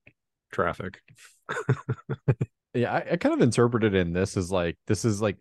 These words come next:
Speaker 2: the stalker is, i-, it's like Dorothy going through the door a little bit in Oz. Like, so he's at
Speaker 1: Mm-hmm.
Speaker 2: home, he's
Speaker 1: Mm-hmm.
Speaker 2: unfulfilled, like, things are sort of blah, you know, for him. And as soon
Speaker 1: Yeah.
Speaker 2: as they get to the zone,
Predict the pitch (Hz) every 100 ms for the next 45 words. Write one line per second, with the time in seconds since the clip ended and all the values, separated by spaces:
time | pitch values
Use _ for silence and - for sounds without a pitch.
0 | - 110 101 - 87 90 104 92 92 87
1 | 87 85 85 - - _ _ _ _ _
2 | _ 101 104 127 - 147 - - 110 113
3 | 131 107 107 107 107 104 92 95 90 113
4 | 113 117 123 120 98 82 85 98 117 -
5 | 104 92 - 92 90 147 143 135 127 82
6 | 87 90 90 95 98 95 127 90 - 87
7 | 87 95 90 - 98 87 - 95 90 87
8 | 90 - 92 85 85 78 80 _ _ _
9 | _ _ _ _ _ _ _ _ _ _
10 | 101 87 104 127 135 - 131 131 139 139
11 | 143 135 143 151 156 147 - 98 95 92
12 | 90 92 90 101 101 95 98 90 90 92
13 | 85 76 90 85 78 80